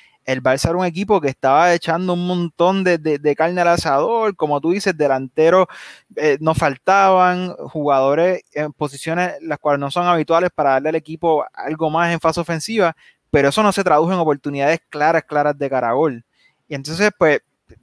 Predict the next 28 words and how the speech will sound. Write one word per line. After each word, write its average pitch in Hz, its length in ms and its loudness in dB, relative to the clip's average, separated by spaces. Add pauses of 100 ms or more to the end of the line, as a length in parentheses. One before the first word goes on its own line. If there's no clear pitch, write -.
(460)
le 135 140 -4
aplaudimos 131 600 0
al, 156 220 0
al, 135 140 -2
al 131 140 -2
entrenador 135 600 0
que 147 140 -2
ponga 143 240 -2
a - 20 4
los 160 100 0
jugadores 160 460 0
que 165 80 -6
a 143 60 0
nosotros 135 340 -8
nos 175 100 -4
parece 160 460 -2 (580)
que 147 120 0
eran 165 160 2
capaces 160 360 0
de 165 60 -2
darle 156 160 2
al 170 60 0
equipo 170 260 -2
la 160 140 2
mejor 143 180 -4
oportunidad 160 460 -4
de 156 80 0
anotar. 143 460 -2